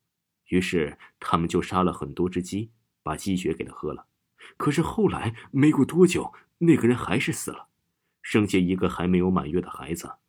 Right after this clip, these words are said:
跟着一个精神不太好的老婆。后来啊，受到刺激的他，就抱着他那满月的孩子跳天河自杀了。从那以后，顶梁下注的人都莫名其妙地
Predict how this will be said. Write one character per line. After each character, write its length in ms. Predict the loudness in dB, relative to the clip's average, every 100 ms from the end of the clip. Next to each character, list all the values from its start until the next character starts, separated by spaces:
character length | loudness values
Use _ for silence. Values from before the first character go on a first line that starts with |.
| _ _ -2
跟 180 | 0
着 100 | 0
一 140 | -4 -6
个 100 | -6
精 240 | -4 -4
神 120 | -4 -8
不 120 | -8
太 100 | -10
好 140 | -14
的 100 | -12
老 140 | -12 -14
婆。 260 | -18 -20 _ _ _ _ _ _ _ _
后 160 | -2 0
来 180 | 0 -2
啊， 240 | -4 -10 _ _ -6
受 180 | 0 0
到 120 | 0
刺 220 | -2 -4
激 100 | -4
的 100 | -8
他， 320 | -6 -8 -8 _ _ _ _
就 140 | 6 8
抱 200 | 6 4
着 100 | 2
他 100 | 0
那 100 | 0
满 200 | 0 0
月 100 | -2
的 100 | -2
孩 220 | -4 -6
子 200 | -4 -6 -8 _ _ _ -14
跳 220 | -6 -6
天 220 | -4 -6
河 160 | -4 -6
自 160 | -6 -8
杀 240 | -6 -8
了。 200 | -8 -18 _ _ _ _ _ _ _ -6
从 180 | 0 2
那 80 |
以 140 | 4 2
后， 420 | 0 -2 -2 -14 _ _
顶 160 | 2 4
梁 180 | 4 0
下 240 | -2 -6
注 160 | -6 -6
的 100 | -6
人 240 | -8 -10 -12 _ 0
都 140 | 0
莫 200 | 2 0
名 180 | 0 -2
其 220 | -4 -4
妙 220 | -2 -4
地 240 | -8 -18